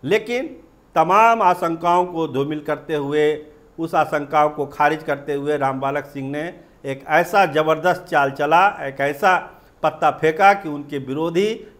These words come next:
चारों खाने चित अभी समझ में आ रहे हैं, बधाई ज़रूर दे रहे हैं।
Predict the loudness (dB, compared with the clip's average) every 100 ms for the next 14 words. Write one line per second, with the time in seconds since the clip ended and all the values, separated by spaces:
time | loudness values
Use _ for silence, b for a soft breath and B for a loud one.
0 | -4 2 4 4 0 -4 -4 -4 -6 -8
1 | -8 -10 -20 b b _ -6 -4 -4 -4
2 | -4 -4 2 4 4 4 0 -2 -6 -12
3 | _ -8 -6 -2 0 0 0 0 0 2
4 | 4 4 2 -2 -10